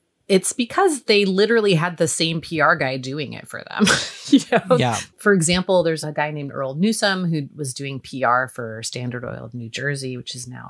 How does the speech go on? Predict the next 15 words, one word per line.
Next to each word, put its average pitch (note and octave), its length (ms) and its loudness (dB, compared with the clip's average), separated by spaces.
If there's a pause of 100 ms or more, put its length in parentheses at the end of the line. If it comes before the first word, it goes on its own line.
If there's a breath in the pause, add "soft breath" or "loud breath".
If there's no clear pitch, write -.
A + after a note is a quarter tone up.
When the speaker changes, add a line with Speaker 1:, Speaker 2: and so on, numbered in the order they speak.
Speaker 1:
Exxon, B2+ 540 -8 (420 loud breath)
from, B2+ 400 -2 (180)
like, B2 140 -12 (100)
nineteen B2+ 640 -8
twenty B2+ 440 -8
to B2+ 80 -10
nineteen B2 520 -10
sixty-nine. D3+ 840 -4
And D#3 220 -4
in E3+ 180 -4
several A3+ 580 0
cases, D3+ 800 -2
he's E3 380 -4
saying, D3+ 320 -4
Hey, F3+ 800 -2